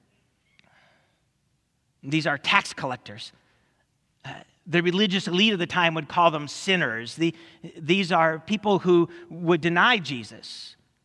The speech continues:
These are, are runawayers. Uh, Jesus even told them, you know, "Listen, you're all gonna scatter." Jesus even knew that they were gonna scatter.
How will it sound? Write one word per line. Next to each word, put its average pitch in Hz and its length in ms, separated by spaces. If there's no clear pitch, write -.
These 170 180
are, 170 100
are 147 180
runawayers. 160 1200
Uh, 147 260
Jesus 185 360
even 185 180
told 190 280
them, 151 120
you 165 80
know, 170 60
"Listen, 170 260
you're 170 140
all 190 140
gonna 160 180
scatter." 175 540
Jesus 208 360
even 196 300
knew 233 200
that 170 100
they 170 100
were 180 60
gonna 160 140
scatter. 131 560